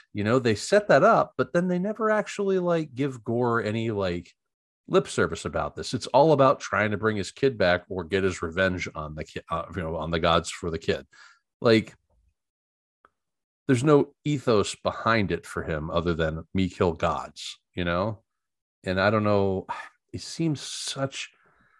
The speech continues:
this Gorr seems like such an empty, one-dimensional type character.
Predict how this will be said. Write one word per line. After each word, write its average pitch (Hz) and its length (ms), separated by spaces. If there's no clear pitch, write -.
this 143 300
Gorr 90 640
seems 87 920
like 101 180
such - 280
an 90 200
empty, 95 380
one-dimensional 82 960
type - 340
character. 123 800